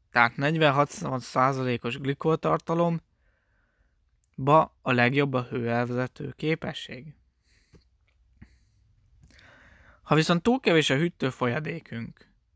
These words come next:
a hűtőradiátor nincs teljesen feltöltve, a glikolvízkeverékből igen agresszív, korrozív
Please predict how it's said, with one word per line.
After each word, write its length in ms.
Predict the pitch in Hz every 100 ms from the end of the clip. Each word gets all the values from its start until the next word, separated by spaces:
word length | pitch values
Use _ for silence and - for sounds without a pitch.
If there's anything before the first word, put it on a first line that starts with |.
| _ _ -
a 60 |
hűtőradiátor 840 | 135 156 - 170 165 151 147 139 123
nincs 240 | 127 135
teljesen 440 | - 123 120 123 120
feltöltve, 640 | 123 123 123 135 135 208
a 100 | 127
glikolvízkeverékből 1120 | 135 139 143 131 135 127 139 131 135 131 135 -
igen 340 | 147 151 143
agresszív, 760 | 120 131 131 127 - 147 143 147 _ _ _ _ _ _ _ _ _ _ _
korrozív 760 | - 156 175 175 160 180 180